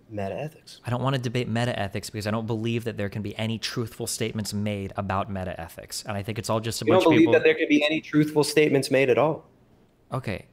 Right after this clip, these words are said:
Speaker 2: let me ask you a question, okay? If you see somebody doing something that is bad, how do you know that thing is bad?
Speaker 1: How do we determine what is right or wrong,
Speaker 2: Yes.
Speaker 1: good or bad?
Speaker 2: Yeah.
Speaker 1: In my worldview,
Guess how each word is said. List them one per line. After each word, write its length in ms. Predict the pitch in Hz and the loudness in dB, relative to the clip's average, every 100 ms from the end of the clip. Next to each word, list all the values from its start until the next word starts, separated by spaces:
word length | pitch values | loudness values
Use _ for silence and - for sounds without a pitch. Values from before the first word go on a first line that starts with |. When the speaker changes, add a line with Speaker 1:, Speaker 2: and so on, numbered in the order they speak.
| _ | _
Speaker 2:
let 140 | 131 | 0
me 80 | 147 | 0
ask 300 | 139 131 - | 0 -2 -2
you 60 | 123 | -6
a 40 | |
question, 520 | 107 101 95 - - 104 _ _ - | -4 -6 -8 -10 -12 -16 _ _ -8
okay? 340 | 101 95 120 - | -6 -4 -6 -6
If 120 | 120 | -2
you 140 | 147 | 0
see 200 | 160 185 | 0 -2
somebody 380 | 170 160 151 143 | 0 0 2 0
doing 300 | 120 123 123 | 2 0 0
something 380 | - 107 101 104 | 0 -2 -2 -4
that 180 | 101 101 | -4 -4
is 140 | 92 | -6
bad, 500 | 90 95 90 82 120 - _ - | -4 -2 0 -2 -8 -18 _ -4
how 160 | 123 | -2
do 60 | 131 | 0
you 120 | 131 | 0
know 300 | 110 107 110 | 0 0 0
that 180 | 104 95 | -4 -8
thing 160 | - 98 | -8 -8
is 100 | 92 | -8
bad? 380 | 101 80 78 - _ _ _ _ _ _ _ _ _ | -10 -12 -12 -18 _ _ _ _ _ _ _ _ _
Speaker 1:
How 140 | - 123 | 2 4
do 60 | |
we 100 | 135 | 4
determine 580 | 120 110 - 127 135 127 | 0 -2 2 4 4 2
what 160 | 117 113 | 2 2
is 140 | 104 | 0
right 380 | 92 101 113 117 | 0 2 2 2
or 140 | 120 113 | 2 2
wrong, 340 | 107 107 101 - | 2 2 0 -4
Speaker 2:
Yes. 260 | 104 92 101 | -4 -4 2
Speaker 1:
good 300 | 120 123 - | 4 4 4
or 280 | 117 120 113 | 2 2 4
bad? 280 | 120 113 107 | 6 6 6
Speaker 2:
Yeah. 140 | 117 | 4
Speaker 1:
In 60 | 131 | 4
my 140 | 139 | 6
worldview, 360 | 147 139 165 | 6 6 6